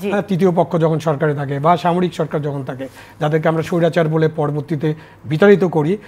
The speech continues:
Speaker 2: তো এই সব সরকারের আমলে সরকার যে যারা বসেন, সরকারের একটা বড় সমস্যা হচ্ছে, এটা আমার উপলব্ধি এখন। আমিও সরকারের
Speaker 1: আপনি তো
Speaker 2: সাথে কাজ
Speaker 1: সরকারে
Speaker 2: করছি, জি,
Speaker 1: ছিলেন।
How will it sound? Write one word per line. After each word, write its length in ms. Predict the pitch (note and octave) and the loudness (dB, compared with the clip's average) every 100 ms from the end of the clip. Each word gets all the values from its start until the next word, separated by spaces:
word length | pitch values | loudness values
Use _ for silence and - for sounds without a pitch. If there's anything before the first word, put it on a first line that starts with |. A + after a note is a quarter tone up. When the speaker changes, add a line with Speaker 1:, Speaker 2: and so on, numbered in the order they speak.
| - - | -20 -16
Speaker 2:
তো 80 | - - | -10 2
এই 260 | A3 B3 | 4 4
সব 320 | - B3 B3+ | 6 8 8
সরকারের 380 | B3 A#3+ A#3+ A#3+ | 8 6 6 6
আমলে 300 | G#3+ E3 G3 | 6 4 -2
সরকার 520 | - F#3 F3+ A3+ A3 | -2 -2 0 0 0
যে 180 | F3 A#3 | 2 2
যারা 340 | D#3+ D3+ D3+ E3+ | 2 0 2 2
বসেন, 540 | C3 B2+ G3+ E3 F#2+ - - - - | 0 -4 2 2 0 -12 -20 -20 -6
সরকারের 320 | E3 D#3 A3 | -4 0 2
একটা 140 | A3 - B2 | 2 0 0
বড় 200 | D#3 G3+ | 4 4
সমস্যা 360 | G3+ F#3 D3 - | 4 -2 -4 -8
হচ্ছে, 140 | G#2+ | -8
এটা 160 | C#3+ F#3+ | 0 2
আমার 180 | F#3 F#3+ | 2 2
উপলব্ধি 420 | F3 A3 E3 C3 | 2 0 0 -2
এখন। 260 | G#2+ F#2 F2+ - - - | -6 -8 -16 -20 -20 -8
আমিও 280 | C#3+ G3 F#3+ | -2 -2 0
সরকারের 200 | B3 - | 2 2
Speaker 1:
আপনি 120 | - | 2
তো 60 | |
Speaker 2:
সাথে 160 | D#4 D#4+ | 2 4
কাজ 100 | D#4 | 6
Speaker 1:
সরকারে 240 | C#4 C4 | 6 6
Speaker 2:
করছি, 120 | B3 - | 4 2
জি, 60 | |
Speaker 1:
ছিলেন। 260 | G3 F#3 | 0 0